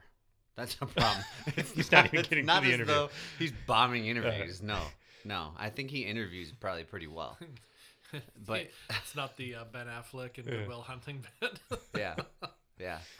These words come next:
Speaker 1: No, well, we are back.
Speaker 2: Yeah.
Speaker 1: Um,
Speaker 2: It's been a little while.
Speaker 1: it's, it's been a little while. So we're, we're super excited for this. I was just talking to you guys before the episode. Uh, in between, uh, takes or editing or getting ready for the,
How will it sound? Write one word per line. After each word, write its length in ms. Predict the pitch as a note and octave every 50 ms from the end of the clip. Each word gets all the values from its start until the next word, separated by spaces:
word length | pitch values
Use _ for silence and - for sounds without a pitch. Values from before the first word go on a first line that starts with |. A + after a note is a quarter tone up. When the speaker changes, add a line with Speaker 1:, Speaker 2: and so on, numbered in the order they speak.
| - - - - - -
Speaker 1:
No, 160 | A#2+ A#2 A2 G#2+
well, 120 | A2 A#2+
we 180 | B2+ D3 F#3+ G#3
are 60 | F3+
back. 360 | C3 B2+ B2+ C3 A2+ G2+ - -
Speaker 2:
Yeah. 640 | A2 G2+ G2+ G2 - G2+ G2+ G2 G2 F#2+ F#2+ F#2 F#2
Speaker 1:
Um, 180 | F#2 F#2 F2+ F2+ G2
Speaker 2:
It's 80 | -
been 160 | - C#3+ C#3+
a 20 | C#3
little 140 | C3 A#2 G#2+
while. 280 | G#2+ G#2 G#2+ A#2 B2 -
Speaker 1:
it's, 160 | B2+ C3 - - _ - -
it's 140 | C3+ C3 -
been 160 | - G3 F#3+
a 40 | C3
little 180 | G2+ F#2+ F2+ F2
while. 240 | D2+ C2 E2+ F#2+ - _ _ _ _ _
So 440 | - - - A#2 G#2 G2+ G2 G2 F#2+ G2
we're, 140 | A2+ A#2+ G#2 F#2+ - _ -
we're 180 | A2+ A#2 B2
super 280 | A#2+ - C3 A#2 A#2+ A2+
excited 380 | G2+ E2+ - G#2+ G#2+ G2 F2 -
for 80 | G2
this. 180 | F2 F2+ F2+ -
I 60 | G#2
was 160 | G#2 G2+ F#2+
just 160 | A#2+ C3+ C3+
talking 280 | - B2 A2+ G#2 A2+ G#2+
to 40 | G2
you 80 | F#2+ F2+
guys 260 | G2 F#2+ F#2+ F#2 E2+ - -
before 320 | F#2+ F2+ - - G#2 F#2+
the 180 | D#2+ F2 F2 G2
episode. 440 | G#2 - - - - F2+ E2+ D#2+ D#2 - - - - - - - - _ _ -
Uh, 260 | - F2+ F2 E2+ E2+ - -
in 160 | C3+ C#3 C3+
between, 680 | C#3 C3+ - - A2+ B2+ C3 B2+ B2 B2 A#2+ A2+ A2+ A2+ - -
uh, 160 | F#2+ F2 C#2+ D#2 -
takes 500 | - - C3+ B2+ B2 B2 A#2+ A#2 A#2 -
or 100 | A2+ - -
editing 640 | - A2 G#2+ A2 G#2+ A2+ A2+ A2+ A2 A2 A2 G#2+ G2+
or 80 | F#2+
getting 260 | F#2 G#2 G#2+ G#2 G#2 G2+
ready 220 | G2 G2+ G2 G2
for 160 | - - G2+
the, 300 | F2 D#2+ F2 E2+ E2+ E2